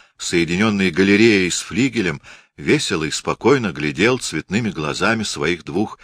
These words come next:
стеклянных веранд на опушку парка и на оранжевый крендель садовых тропинок,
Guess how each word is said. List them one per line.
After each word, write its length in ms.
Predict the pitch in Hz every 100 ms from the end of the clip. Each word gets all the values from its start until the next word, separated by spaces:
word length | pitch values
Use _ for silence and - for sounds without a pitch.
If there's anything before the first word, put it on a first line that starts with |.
| -
стеклянных 720 | - - - 87 101 85 -
веранд 520 | 71 69 110 139 - _ _ _ _
на 180 | 147 -
опушку 420 | - 139 - 131
парка 580 | - 76 73 73 71 69 _ _ _ _ _ _ -
и 120 | 78
на 160 | 82 85
оранжевый 520 | 117 160 143 147 147
крендель 640 | - 87 104 120 117 120 _ _ -
садовых 540 | - 73 87 110 -
тропинок, 680 | 104 110 - 90 90 90